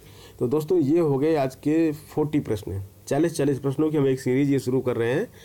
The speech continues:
पार्ट टू आज हमने ख़त्म कर दिया, इसके आगे के पार्ट इसमें लेके आएंगे। दो तीन पार्ट में इसको पूरा उत्तर प्रदेश ख़त्म कर देंगे। आपको उत्तर प्रदेश के जीके के लिए कहीं जाने की ज़रूरत नहीं है। आप सीपी स्मार्ट क्लासेज चैनल से बने रहें और आपको सारे जीके उत्तर प्रदेश की यहीं से मिलेगी।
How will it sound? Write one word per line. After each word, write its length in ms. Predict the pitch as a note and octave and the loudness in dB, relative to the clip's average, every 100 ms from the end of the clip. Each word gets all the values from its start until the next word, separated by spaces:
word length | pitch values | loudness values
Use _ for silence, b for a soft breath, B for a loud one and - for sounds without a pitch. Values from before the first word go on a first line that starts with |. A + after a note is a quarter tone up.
| B B B - | B B B -8
पार्ट 240 | C3 C#3+ C#3+ - | -2 -2 -2 0
टू 140 | D#3+ | 2
आज 160 | C#3 B2 | 2 0
हमने 180 | B2 B2 | -2 -2
ख़त्म 280 | A2 A#2+ | -2 -2
कर 140 | A2+ A2+ | -2 -2
दिया, 220 | B2 E3+ | -2 0
इसके 340 | E3+ D3 D3+ | -2 0 0
आगे 360 | D3 - C3 C#3+ | 0 0 0 0
के 100 | C#3 | 0
पार्ट 320 | - A#2+ A#2 | -2 -4 -4
इसमें 180 | A2 A#2 | -4 -2
लेके 180 | A2+ A2 | -2 0
आएंगे। 220 | B2+ E3+ | 0 0
दो 100 | D3 | 0
तीन 140 | C3+ C3 | 0 0
पार्ट 200 | C3 C3 | -2 -2
में 80 | |
इसको 160 | C#3 D3+ | -2 -2
पूरा 280 | D3 C#3+ D3+ | -2 0 0
उत्तर 220 | C3+ C3+ | 0 -2
प्रदेश 260 | A#2 B2+ - | 0 -2 -2
ख़त्म 260 | G2+ A2 | -4 -4
कर 160 | G#2 A2 | -4 -2
देंगे। 260 | B2 D3 | 0 0
आपको 360 | F3+ D3+ - C3 | 0 -2 -4 -4
उत्तर 260 | B2 - F3+ | -4 -4 -4
प्रदेश 300 | C3+ A#2+ A#2 | -2 -4 -4
के 100 | A#2 | -6
जीके 260 | A2 C3 | -6 -6
के 120 | - | -4
लिए 140 | A#2+ B2 - | -2 -4 -4
कहीं 220 | C#3 E3+ | -4 -2
जाने 220 | D3 B2 A2+ | 0 0 -2
की 40 | |
ज़रूरत 200 | A2+ A2+ | -2 -2
नहीं 200 | A#2+ D3 | -2 0
है। 200 | F#3 G#3+ B B B B B | 0 -2 B B B B B
आप 140 | A#2+ A#2+ | -6 -6
सीपी 340 | - D#3+ F3+ | -2 -2 0
स्मार्ट 260 | D#3+ C3 G#2+ | -2 -4 -2
क्लासेज 300 | A#2+ A#2+ C3 | -2 -2 -2
चैनल 240 | B2 A2 | 0 0
से 120 | A2 | -2
बने 220 | G2+ B2 D#3 | -2 0 0
रहें 240 | D#3+ F3+ | 0 0
और 200 | D#3 C3 | 0 -2
आपको 400 | - B2 - C#3 | -2 -4 -2 -4
सारे 460 | C3+ C#3 C#3 D#3 D#3+ | -2 -2 0 2 0
जीके 300 | B2 A#2+ C#3 | -2 -2 -2
उत्तर 280 | B2 A2+ A#2+ | -2 -4 -4
प्रदेश 280 | A2 A2+ | -2 -2
की 140 | A2 D#3 | 0 0
यहीं 240 | B2+ A#2 | 0 0
से 160 | A#2+ C3 | 0 -2
मिलेगी। 400 | A2 G#2+ G#2 | 0 0 -2